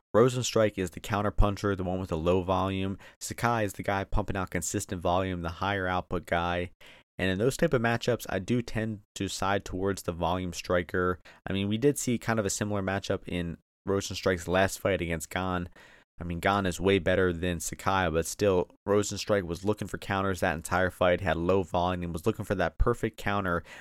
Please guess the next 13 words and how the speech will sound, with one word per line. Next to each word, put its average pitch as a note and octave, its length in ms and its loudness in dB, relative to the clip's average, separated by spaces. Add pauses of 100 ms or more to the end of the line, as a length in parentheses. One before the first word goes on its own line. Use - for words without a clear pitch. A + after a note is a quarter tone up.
but F2+ 100 4
it F2 80 4
never G#2 260 4
came, G2 480 -2 (300)
and E2 180 -6
he E2+ 120 -8
never G2 280 2
came F#2+ 280 -4
close F#2+ 240 0
to F2+ 100 -2
winning. F2 440 -2
Didn't A2 280 0
win G2 460 -2